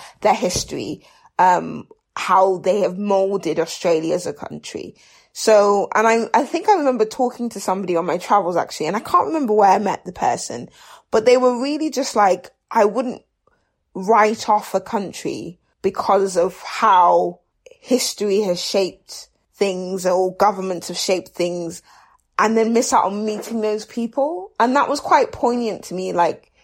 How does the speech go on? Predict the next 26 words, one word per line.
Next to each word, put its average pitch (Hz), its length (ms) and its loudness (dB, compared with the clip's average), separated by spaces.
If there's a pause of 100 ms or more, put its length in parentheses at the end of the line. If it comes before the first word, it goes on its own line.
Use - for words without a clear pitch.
(160)
yeah, 226 420 6
there's, 202 300 -2
like, 190 320 -2 (180)
all 240 200 4
those 233 200 -2
people 220 460 -4
that - 160 2
I 180 100 6
want 185 280 -4
to - 80 -6
learn 185 280 0
their 175 140 0
culture, 175 600 -4 (240)
know 208 280 -2
about 170 380 2
them. 151 340 -4 (440)
And, 247 280 4
and 240 200 4
I 339 100 6
still 508 260 4
have 294 180 4
this 247 240 -2
dichotomy, 220 640 -2
like, 185 320 -2 (460)
I'm 202 160 0
not 202 300 2